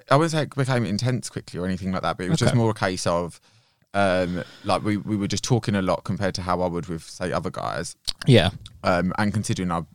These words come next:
Speaker 1: was, like, crazy busy at work, I was actually making time to speak <laughs> to this person.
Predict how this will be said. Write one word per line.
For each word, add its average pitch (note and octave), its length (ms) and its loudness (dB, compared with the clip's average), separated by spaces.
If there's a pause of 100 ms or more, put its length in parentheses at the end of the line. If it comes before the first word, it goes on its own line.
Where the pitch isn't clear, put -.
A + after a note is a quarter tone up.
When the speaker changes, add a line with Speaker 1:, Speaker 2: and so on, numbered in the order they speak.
Speaker 1:
was, F2+ 160 -10
like, F2+ 180 -2
crazy F#2+ 340 -2
busy F2+ 200 -6
at D#2+ 60 -4
work, E2+ 240 -2
I - 60 -10
was - 80 -8
actually F2 300 -4
making E2+ 340 -4
time F2+ 580 -2
to - 140 -10
speak G2 220 -2
<laughs> - 20 -20
to - 260 -8
this - 160 -6
person. F#2 580 -2